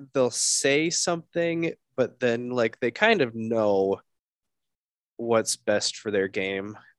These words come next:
um, and they, they act it out. So I'm, I'm not, like, yeah, I'm not super concerned that that'll play a huge factor at the end,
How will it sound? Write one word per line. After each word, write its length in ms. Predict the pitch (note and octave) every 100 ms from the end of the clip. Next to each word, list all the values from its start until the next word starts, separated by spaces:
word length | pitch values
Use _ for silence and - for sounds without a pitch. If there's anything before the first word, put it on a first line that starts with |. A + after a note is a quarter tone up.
| -
um, 580 | A2+ G#2+ G2+ G2 G2+ G2+ _ _ _ _ _ _ _ _ -
and 240 | A#2 G#2
they, 160 | G#2+ G#2 - _ _ _ _
they 180 | A#2 A2
act 340 | G2 B2 - G#2+
it 100 | F#2+
out. 320 | F#2 G#2 -
So 480 | - A2 G#2 G2+ - _ _ _ _ _ _ _ _ _ -
I'm, 220 | C#3+ D#3
I'm 200 | C#3+ D3+
not, 220 | G3 A#3 F3+
like, 260 | C#3+ - _ _ _ _ _ _ _ _ -
yeah, 440 | B2 C3 B2 A#2+ B2+
I'm 100 | D3
not 200 | E3 -
super 520 | - - E3+ E3+ F3
concerned 840 | - F3+ - - F3 F3 F#3 E3+ - _ _ _ _ _ _ -
that 140 | C3
that'll 200 | C3+ C3+
play 180 | C3 A#2+
a 40 | G#2
huge 380 | - C3+ C#3+
factor 380 | - D#3+ D#3+ E3
at 140 | D#3+ D#3+
the 140 | D#3
end, 300 | D#3 D#3